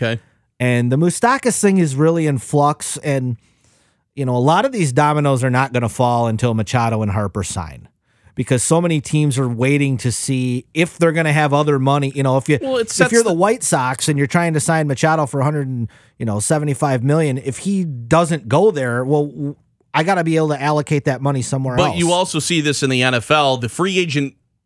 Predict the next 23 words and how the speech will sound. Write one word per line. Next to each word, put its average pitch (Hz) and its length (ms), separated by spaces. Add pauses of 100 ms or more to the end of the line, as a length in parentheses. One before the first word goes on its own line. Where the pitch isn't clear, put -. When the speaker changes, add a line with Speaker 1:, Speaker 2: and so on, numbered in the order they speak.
(100)
Speaker 1:
ha-, 156 300
the 143 100
market 151 400
has 143 260
to 135 80
be 117 140
set - 420
Speaker 2:
Mm-hmm. 175 240 (320)
Speaker 1:
by 139 200
a 123 120
deal, 131 380
and 127 100
then 139 160
you 135 100
can 127 240
start 139 300
grading 147 460
these 120 200
players 131 720 (280)
below 143 440
them 127 320
of 117 100
what 135 200